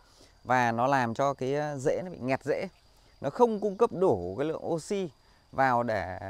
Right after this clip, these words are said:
cho rễ nó hấp thu. Chính vì vậy mà cái, ờ, cây hoa hồng cổ Sapa ấy, rễ nó không phát triển nữa.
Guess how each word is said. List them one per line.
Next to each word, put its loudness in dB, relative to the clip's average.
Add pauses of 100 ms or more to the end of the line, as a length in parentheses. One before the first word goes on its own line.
(200)
cho 0
rễ 0
nó -8
hấp -4
thu. 2 (380)
Chính -2
vì 4
vậy 8
mà -2 (480)
cái, 6
ờ, 2
cây 4
hoa 2
hồng -2
cổ -6
Sapa 2
ấy, -4 (680)
rễ 0
nó -2
không 0
phát 4
triển 4
nữa. -2